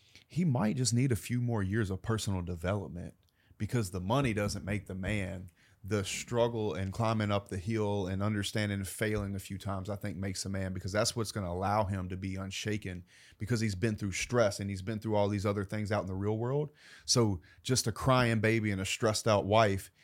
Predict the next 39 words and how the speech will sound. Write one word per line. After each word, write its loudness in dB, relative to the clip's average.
isn't 6
gonna 2
stress 0
him 0
out. 2
He's 2
gonna -2
be -2
able -2
to -4
be -8
calm, -6
solve 2
that -2
problem, -4
and -6
that 0
way -2
that -4
family -4
can -6
look -6
up 0
to -2
him. 0
That 4
way, 2
when -2
that 0
young -2
ma-, -4
that -2
little 2
boy 0
or 2
little -4
girl -2
grows -2
up, -2